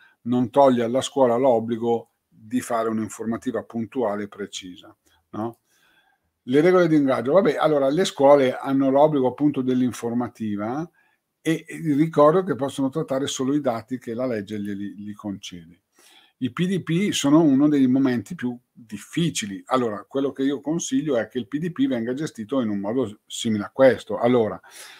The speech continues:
se io devo mandare un'analisi, una diagnosi, scusate, funzionale a una, un consiglio di classe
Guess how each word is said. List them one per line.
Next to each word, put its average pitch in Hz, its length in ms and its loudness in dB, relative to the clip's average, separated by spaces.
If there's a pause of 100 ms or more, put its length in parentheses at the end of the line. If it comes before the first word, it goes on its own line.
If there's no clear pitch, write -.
(200)
se - 180 0
io 160 120 6
devo 170 160 4
mandare 147 360 6
un'analisi, 127 1000 0
una 131 340 2
diagnosi, 131 540 2
scusate, 120 420 -6
funzionale 123 680 -2
a 117 260 -4
una, 113 480 -4
un 113 260 -8
consiglio 135 440 -6
di 123 100 -4
classe 113 640 -8